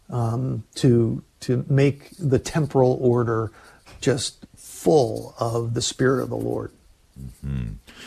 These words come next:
Speaker 2: Alex, thanks so much for your faithfulness, your fidelity to the Lord's call in your life. I love that, that you pray to the Holy Spirit and e-, going into each one of those conversations and looking for the guidance of the Holy Spirit there as well. Thanks for the call, Alex. Keep on, keep it up.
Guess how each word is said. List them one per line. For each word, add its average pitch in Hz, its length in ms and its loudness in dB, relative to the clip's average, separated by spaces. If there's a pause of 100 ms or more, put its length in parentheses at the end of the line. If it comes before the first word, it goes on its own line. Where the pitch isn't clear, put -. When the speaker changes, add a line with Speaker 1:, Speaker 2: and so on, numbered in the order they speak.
(480)
Speaker 2:
Alex, 87 320 6
thanks 101 220 4
so 90 140 2
much 87 300 2
for 85 140 0
your 73 140 2
faithfulness, 80 640 0
your 78 120 0
fidelity 73 500 2
to 71 140 -4
the 67 280 -2
Lord's 73 280 0
call 76 240 2
in 67 80 -2
your 71 120 0
life. 69 220 2
I 78 60 2
love 87 380 4
that, 76 200 -2
that 73 140 -4
you 71 100 -2
pray 80 220 0
to 73 80 0
the 67 100 -2
Holy 71 240 -2
Spirit 73 540 -2
and 67 240 -4
e-, 78 120 0
going 71 260 0
into 69 140 -2
each 69 220 -4
one 71 140 -4
of 65 40 -4
those 65 140 -4
conversations 67 880 -4
and 64 100 -4
looking 65 220 -4
for 67 140 -4
the 62 80 -4
guidance 62 420 -2
of 60 80 -6
the 57 80 -6
Holy 62 220 -4
Spirit 64 340 -4
there 62 220 -2
as 58 120 -6
well. 60 220 -2
Thanks 90 300 2
for 82 80 -4
the 69 80 0
call, 85 320 4
Alex. 78 400 2
Keep 101 240 -2
on, 104 240 2
keep 113 180 0
it 117 80 4
up. 123 200 4